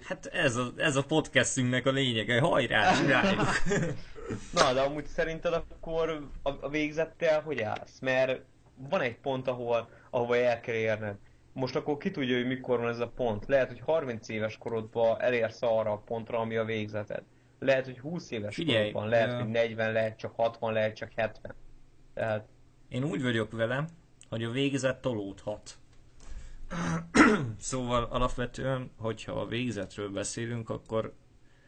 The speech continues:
Speaker 1: ö, szerintem egy olyan, olyan kiteljesedést, olyan, olyan f-,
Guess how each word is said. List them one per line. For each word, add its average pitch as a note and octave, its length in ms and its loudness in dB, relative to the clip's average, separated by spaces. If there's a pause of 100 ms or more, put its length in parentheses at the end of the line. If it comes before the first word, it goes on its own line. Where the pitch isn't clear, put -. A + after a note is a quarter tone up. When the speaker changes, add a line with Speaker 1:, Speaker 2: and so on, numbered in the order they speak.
(560)
Speaker 1:
ö, A2 400 2
szerintem A#2 560 -2
egy A2+ 200 0
olyan, B2+ 300 -2
olyan A#2+ 340 -4
kiteljesedést, G#2+ 920 -2
olyan, G2+ 400 -2 (560)
olyan A2 280 -2
f-, - 220 -18